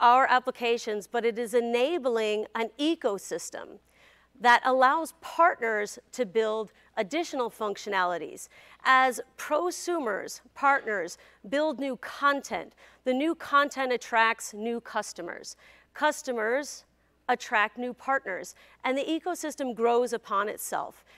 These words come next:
And we learn from our partners as well as our customers about new use cases, about new requirements, and about new things that they want to do with the platform.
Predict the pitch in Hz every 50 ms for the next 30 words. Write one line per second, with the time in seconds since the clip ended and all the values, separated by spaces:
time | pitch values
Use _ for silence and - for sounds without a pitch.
0 | - - _ - 269 277 254 311 320 349 359 311 277 285 311 370 403 381 233 202
1 | 196 - 208 - _ _ _ - - 262 254 247 247 254 - - _ _ - 247
2 | 233 220 - - - - 330 381 453 - 214 190 185 190 190 - - _ _ 226
3 | 240 247 208 240 240 254 262 285 320 339 311 277 262 226 - - - 196 180 -
4 | - - 175 180 165 160 175 - - - - - - - - 240 233 226 247 233
5 | 226 247 240 240 247 262 277 294 277 254 247 233 - - - - 202 180 175 -
6 | - 185 180 180 185 - - - - - - - _ - 233 220 240 240 226 226
7 | 233 233 262 269 285 294 302 311 - - _ _ _ _ - 240 240 240 240 -
8 | - 285 269 269 277 285 262 220 196 190 190 277 392 - - - - - - -
9 | - 233 240 214 240 233 233 - 240 233 254 277 294 294 - - 269 269 269 254
10 | - 247 226 - 240 240 254 254 226 233 233 240 220 - - 220 180 170 220 254
11 | 254 233 208 196 196 - _ _ _ - 214 254 240 - - 226 - - - 214
12 | 208 - - - 202 185 175 185